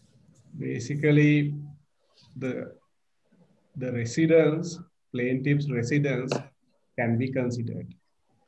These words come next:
Plaintiff residence is important if you apply the principle that debtor must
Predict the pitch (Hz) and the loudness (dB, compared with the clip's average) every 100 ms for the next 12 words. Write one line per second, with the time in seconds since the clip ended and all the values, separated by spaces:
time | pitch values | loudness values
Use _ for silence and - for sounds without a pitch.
0 | _ _ _ _ _ _ _ - 123 123 | _ _ _ _ _ _ _ -10 -8 -4
1 | 127 127 127 117 127 123 127 127 123 123 | -4 -4 -4 -4 -4 -2 -2 -4 -4 -6
2 | 117 113 120 117 131 170 - - 143 - | -6 -6 -6 -6 -4 -4 -4 -8 -8 -6
3 | 131 123 113 117 113 113 147 135 120 123 | -6 -4 -4 -4 -4 -2 -4 -4 -6 -6
4 | 117 117 117 - - _ _ _ _ _ | -8 -6 -6 -8 -16 _ _ _ _ _
5 | 127 123 123 123 123 120 117 117 - | -6 -4 -4 -4 -2 -2 -2 -4 -8